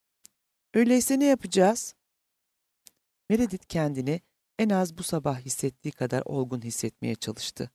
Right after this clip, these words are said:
Ama özgüveni kaybolmuştu. Ne olacağını biliyordu. Babası annesini sakinleştirecek, sonra odalarına gelecek, onları güldürecek, büyük güçlü kollarına alacak ve annelerinin onları gerçekten sevdiğini söyleyecekti.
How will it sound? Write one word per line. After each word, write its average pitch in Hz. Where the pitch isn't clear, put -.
Ama 165
özgüveni 123
kaybolmuştu. -
Ne 185
olacağını 135
biliyordu. 117
Babası 208
annesini 139
sakinleştirecek, -
sonra 220
odalarına 131
gelecek, 117
onları 156
güldürecek, 123
büyük 220
güçlü 196
kollarına 135
alacak 131
ve 113
annelerinin 202
onları 143
gerçekten 180
sevdiğini 123
söyleyecekti. -